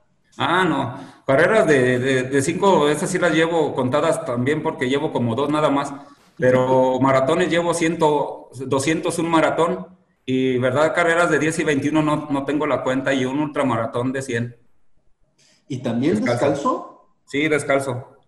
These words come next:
Speaker 2: ¿Tienes
Speaker 1: Llevo,
Speaker 2: el
Speaker 1: llevo, eh, de los doscientos un maratón, llevo cien, ciento ochenta y nueve maratones descalzo.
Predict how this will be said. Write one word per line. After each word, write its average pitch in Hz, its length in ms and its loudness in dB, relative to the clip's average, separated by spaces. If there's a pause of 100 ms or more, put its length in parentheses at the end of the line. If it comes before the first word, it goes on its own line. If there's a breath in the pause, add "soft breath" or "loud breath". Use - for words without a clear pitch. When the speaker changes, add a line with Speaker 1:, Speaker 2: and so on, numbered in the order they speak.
(280)
Speaker 2:
¿Tienes 196 300 -2
Speaker 1:
Llevo, 170 680 2
Speaker 2:
el 139 60 -14
Speaker 1:
llevo, 180 520 2
eh, 143 140 0
de 147 140 0
los 143 120 0
doscientos 185 840 0
un 175 200 0
maratón, 175 840 0
llevo 151 840 2
cien, 156 220 -2 (580)
ciento 156 220 -4
ochenta 147 280 -2
y 131 40 -2
nueve 147 300 0
maratones 139 480 -2
descalzo. 117 480 -8